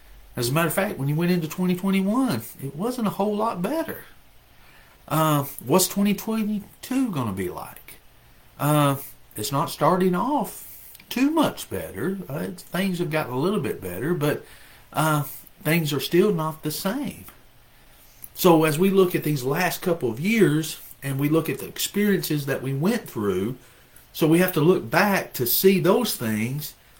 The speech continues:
to help us to realize we don't know what the future holds. So as we go into twenty twenty-two, we should go in twenty twenty-two with a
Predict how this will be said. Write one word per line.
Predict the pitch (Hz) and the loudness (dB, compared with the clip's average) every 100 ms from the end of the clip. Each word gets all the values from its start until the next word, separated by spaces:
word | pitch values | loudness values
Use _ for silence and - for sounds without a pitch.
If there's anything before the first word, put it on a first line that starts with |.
| - - - - | -20 -20 -20 -4
to | 127 | 2
help | 165 170 | 4 6
us | 175 - | 4 4
to | 127 | 4
realize | 165 285 247 110 113 127 - - _ - | 6 6 4 0 0 -4 -6 -12 _ -14
we | 117 147 | 2 4
don't | 247 269 214 | 6 4 4
know | 262 | 0
what | 240 190 | 0 -2
the | - | -2
future | 190 180 175 139 | -2 -2 -2 -6
holds. | - 247 90 90 - - - - - - | -4 -4 -4 -6 -14 -16 -20 -20 -20 -8
So | - 151 | 4 6
as | 151 | 6
we | 196 | 4
go | 202 220 | 4 4
into | 208 151 | 2 0
twenty | - 185 180 | -4 -2 0
twenty-two, | - 180 143 - 233 220 185 - - 139 | 0 -2 -2 0 0 2 0 -4 -10 0
we | 175 | 0
should | - 214 | 2 0
go | 180 185 | 4 2
in | 151 | 2
twenty | 175 156 | -4 -4
twenty-two | 151 135 127 220 226 196 | -4 -6 -4 -4 0 2
with | 175 156 | 2 2
a | 120 127 | 2 2